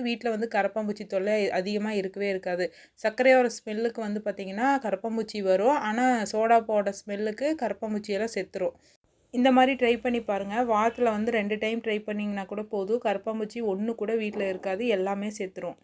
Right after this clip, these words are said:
மீன் குழம்புல மீனெல்லாம் போட்டதுக்கப்புறமா கடைசியா இறக்குறதுக்கு முன்னாடி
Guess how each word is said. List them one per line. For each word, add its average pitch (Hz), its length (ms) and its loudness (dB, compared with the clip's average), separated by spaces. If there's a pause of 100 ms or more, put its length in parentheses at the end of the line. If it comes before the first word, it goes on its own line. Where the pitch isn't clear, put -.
(1300)
மீன் 233 280 -2
குழம்புல 185 420 -2 (240)
மீனெல்லாம் 214 580 -2
போட்டதுக்கப்புறமா 180 840 -8 (200)
கடைசியா 208 480 -4 (100)
இறக்குறதுக்கு 202 640 -4
முன்னாடி 170 440 -6